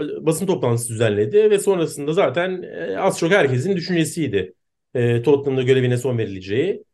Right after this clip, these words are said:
E, öyle de oldu. Yani karşılıklı anlaşma deniyor ama işte, e, aslında kovuldu görüntü itibariyle. Daniel Levin'in ve kulübün yaptığı açıklama da zaten böyle olduğunu gösteriyor. Conte bunun böyle olacağını tabii ki biliyordu.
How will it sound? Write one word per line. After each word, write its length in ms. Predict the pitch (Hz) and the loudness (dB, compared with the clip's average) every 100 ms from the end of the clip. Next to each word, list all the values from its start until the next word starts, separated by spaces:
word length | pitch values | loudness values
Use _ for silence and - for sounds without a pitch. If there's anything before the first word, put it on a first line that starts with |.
| _ _ _ - | _ _ _ 0
E, 160 | 180 | 6
öyle 220 | 226 151 | 6 8
de 60 | 180 | 8
oldu. 360 | 220 160 107 110 | 6 4 0 2
Yani 380 | 156 151 156 151 127 143 | 2 2 0 -2 -8 -2
karşılıklı 400 | 160 151 170 165 | 0 0 -4 -2
anlaşma 360 | 160 160 165 147 | -2 -2 -2 -2
deniyor 260 | 110 151 | 0 0
ama 360 | 180 156 185 - | 0 -4 -6 -8
işte, 260 | 160 - 160 160 147 135 | -14 -2 0 2 0 -2
e, 120 | 139 147 | -2 2
aslında 400 | 156 - 120 156 | 2 0 -2 2
kovuldu 540 | 175 143 127 110 101 | 2 2 2 0 0
görüntü 360 | 113 104 101 104 | -2 -2 -4 -8
itibariyle. 500 | 98 98 92 120 147 | -6 -4 -2 0 2
Daniel 280 | 131 131 | 2 2
Levin'in 280 | 135 135 127 | 2 0 0
ve 120 | 127 | -2
kulübün 200 | 123 127 135 | -2 -2 0
yaptığı 240 | 127 135 | 0 -2
açıklama 320 | 120 - 135 | -4 -4 -2
da 60 | 117 | 0
zaten 400 | 127 117 139 151 _ _ _ 143 | -2 -2 -4 -6 _ _ _ 6
böyle 160 | 151 | 8
olduğunu 280 | 123 113 170 | 6 2 -2
gösteriyor. 680 | 160 139 156 110 151 226 _ | -2 -2 -2 -2 -2 -4 _
Conte 520 | - 190 180 180 123 131 | -4 -2 0 -2 -4 -4
bunun 200 | 185 190 | 0 2
böyle 160 | 185 | 2
olacağını 300 | 175 165 185 | 2 0 -2
tabii 220 | 196 180 | 0 -2
ki 100 | 127 | -4
biliyordu. 520 | 117 104 95 156 196 | -6 -4 -4 -4 -6